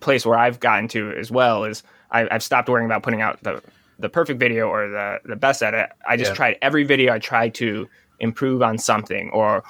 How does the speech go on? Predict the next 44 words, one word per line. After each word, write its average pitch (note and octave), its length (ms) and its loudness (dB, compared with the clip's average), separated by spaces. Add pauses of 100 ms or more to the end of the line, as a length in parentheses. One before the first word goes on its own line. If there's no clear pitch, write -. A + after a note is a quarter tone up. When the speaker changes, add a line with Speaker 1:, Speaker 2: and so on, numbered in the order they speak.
Speaker 1:
or, A#2+ 180 4 (160)
or B2+ 160 4
try C3 300 2
something A#2+ 340 0
new A2 220 -2
or G#2 380 -4 (420)
add B2+ 260 2
something. A#2 420 0
And A#2 200 -2
to C#3 100 -4
me, C3+ 220 2
then A#2 260 0
that A2+ 300 0 (120)
is A#2 320 -6 (220)
enough B2+ 380 2
for C3+ 80 0
me A#2 180 0
to - 220 -2
feel A2+ 400 2
like G#2+ 180 2
I G#2+ 120 2
can G#2+ 180 -6
pub-, - 240 0 (300)
publish A2 280 -2
it, - 140 -4
right? G2+ 260 2
I A#2 80 -2
can A#2 100 -8
put B2 140 0
it G#2+ 80 0
out G#2 220 0
there G2 100 0
because A2 340 -2 (220)
I'm B2 140 2
doing D3 240 4
something C#3 580 2 (140)
that B2 80 4
makes A#2+ 180 2
me A#2+ 80 -2
feel B2 160 2
like A#2 160 0
I'm G#2+ 140 -4
growing. C#3 420 -2 (400)
Um, A2 460 0